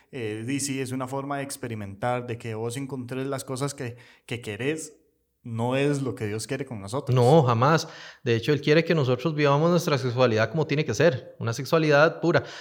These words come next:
Speaker 2: Pero a lo que voy y quería hablar de esto es
Speaker 1: Ujú.
Speaker 2: lo siguiente.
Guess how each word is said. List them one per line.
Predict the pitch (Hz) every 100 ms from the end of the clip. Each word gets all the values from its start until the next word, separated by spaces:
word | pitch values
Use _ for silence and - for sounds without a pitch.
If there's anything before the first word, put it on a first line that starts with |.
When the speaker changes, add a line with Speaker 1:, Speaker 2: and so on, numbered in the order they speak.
| - _ _ _
Speaker 2:
Pero | 165 202 170 175 214 - - -
a | 123
lo | 120 117
que | 110
voy | 113 131 139
y | 110 107
quería | 107 107
hablar | 113 120 123
de | 131
esto | 131 151 -
es | - 113 120
Speaker 1:
Ujú. | 120
Speaker 2:
lo |
siguiente. | 113 120 135 107